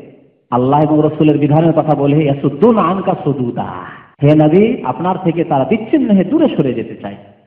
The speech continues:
ফাকাইফা ইযা আসাবাতহুম মুসিবাতুন বিমা কাদ্দামাত আইদিহিম, তাদের কৃত কার্যের কারণে, তাদের অপকর্মের কারণে, বিমা কাদ্দামাত আইদিহিম মানে,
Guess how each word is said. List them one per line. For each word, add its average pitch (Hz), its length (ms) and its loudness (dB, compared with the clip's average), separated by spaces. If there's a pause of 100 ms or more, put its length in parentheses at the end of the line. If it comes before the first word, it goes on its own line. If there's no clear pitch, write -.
(260)
ফাকাইফা 254 420 0
ইযা 214 240 2
আসাবাতহুম 190 600 -2
মুসিবাতুন 170 580 -4
বিমা 156 220 0
কাদ্দামাত 143 520 -2
আইদিহিম, 131 760 -2 (240)
তাদের 190 340 0
কৃত 208 260 0
কার্যের 156 440 0
কারণে, 117 500 -2 (460)
তাদের 156 240 0
অপকর্মের 180 640 2
কারণে, 147 260 0
বিমা 160 200 -2
কাদ্দামাত 160 380 0
আইদিহিম 135 400 0
মানে, 120 220 -6